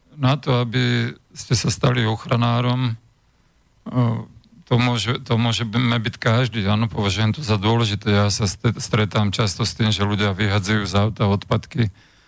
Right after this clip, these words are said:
a potom s kamarátmi niekedy aj chodíme ich zberať a tiež sme určitým spôsobom ochranári, áno. Neviem, či to robia páni Erik Baláš a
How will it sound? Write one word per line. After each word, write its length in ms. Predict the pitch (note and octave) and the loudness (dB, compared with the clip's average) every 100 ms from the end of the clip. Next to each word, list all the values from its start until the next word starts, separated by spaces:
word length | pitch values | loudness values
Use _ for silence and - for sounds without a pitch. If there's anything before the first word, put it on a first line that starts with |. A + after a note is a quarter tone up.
| _ - | _ 0
a 240 | A2 G2 | 2 2
potom 400 | F#2+ A#2+ - G#2+ | 0 -4 -2 -2
s 80 | - | 0
kamarátmi 880 | G#2+ G2+ G2+ G#2 F#2+ G#2 G#2 G#2 - B2+ | 0 2 2 0 0 0 0 -2 -4 -2
niekedy 480 | A2 G2 G#2+ G#2 | -2 0 0 2
aj 160 | G#2 G2+ | 2 0
chodíme 480 | C3+ G2+ G#2 G2+ G2 | 0 0 2 2 0
ich 80 | F2+ | 0
zberať 360 | G2 G2+ G2+ - | 0 0 0 0
a 80 | F#2+ - - _ _ _ | -2 -2 -14 _ _ _
tiež 260 | A#2+ A#2 G#2+ | 0 0 0
sme 80 | G#2 | -2
určitým 400 | G#2 - B2 G#2 | -2 -4 -2 -2
spôsobom 480 | - A2 A#2 G#2 G#2 | 0 0 0 0 0
ochranári, 640 | A2 A2 G#2 G2 F#2 G2 G2+ | 0 0 0 0 0 0 2
áno. 240 | G#2+ A2+ - _ _ _ _ _ - | 2 0 -4 _ _ _ _ _ 0
Neviem, 320 | A2+ G#2+ G#2+ | 2 2 0
či 80 | B2 G2+ | -2 -2
to 100 | A2 | 0
robia 400 | A2 F#2+ G#2 - | 0 0 -2 0
páni 560 | G#2+ G#2+ G#2 G#2 G#2 A2 | 0 2 2 2 0 0
Erik 160 | G#2+ F#2+ | 0 0
Baláš 560 | F2+ G#2 G#2 G2+ - | 0 2 2 0 0
a 80 | G2+ | 0